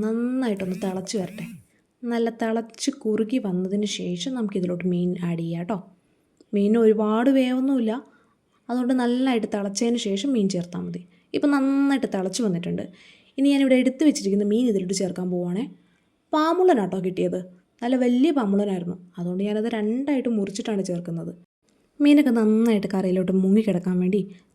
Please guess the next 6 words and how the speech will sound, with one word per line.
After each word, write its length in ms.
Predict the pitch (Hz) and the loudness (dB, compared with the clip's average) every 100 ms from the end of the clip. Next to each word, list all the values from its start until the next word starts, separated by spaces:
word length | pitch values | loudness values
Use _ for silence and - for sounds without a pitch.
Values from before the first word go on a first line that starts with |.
| - | 0
just 420 | 311 311 - - 320 | 0 0 -8 -2 0
ഒന്ന് 140 | 214 185 | 2 2
ഇളക്കി 380 | 175 175 175 269 277 _ _ 254 | -2 -6 -8 -8 -8 _ _ -6
നന്നായിട്ട് 600 | 247 254 262 233 180 180 302 - _ - | -4 -2 0 2 0 -2 -8 -12 _ -4
മിക്സ് 260 | 349 - 233 | -4 0 0
ചെയ്തെടുക്കാം. 420 | 165 147 - - | 0 -4 -8 -18